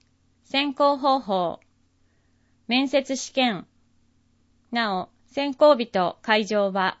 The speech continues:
受付後連絡します。応募方法。履歴書及び資格証明書の写しを郵送または持参してください。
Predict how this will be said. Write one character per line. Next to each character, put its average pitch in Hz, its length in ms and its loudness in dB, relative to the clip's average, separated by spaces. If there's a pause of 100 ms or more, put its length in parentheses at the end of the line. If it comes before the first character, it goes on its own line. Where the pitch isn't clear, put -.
(100)
受 262 200 0
付 262 240 -2
後 240 220 0
連 208 200 -4
絡 208 180 -6
し - 140 -10
ま 190 200 -4
す。 - 160 -20 (2000)
応 285 180 2
募 294 160 6
方 285 220 2
法。 180 360 -4 (1080)
履 220 100 -2
歴 262 200 -2
書 247 400 0
及 214 240 0
び 208 340 -6
資 - 160 -20
格 277 240 -2
証 269 220 -2
明 269 180 0
書 269 140 -4
の 262 140 2
写 254 180 -4
し 262 200 -2
を 190 200 0
郵 240 200 2
送 240 380 0
ま 202 140 -6
た 240 160 2
は 185 100 0
持 175 120 -10
参 247 260 0
し - 40 -14
て 233 120 -6
く 233 80 -6
だ 208 120 0
さ 190 220 -2
い。 - 100 -10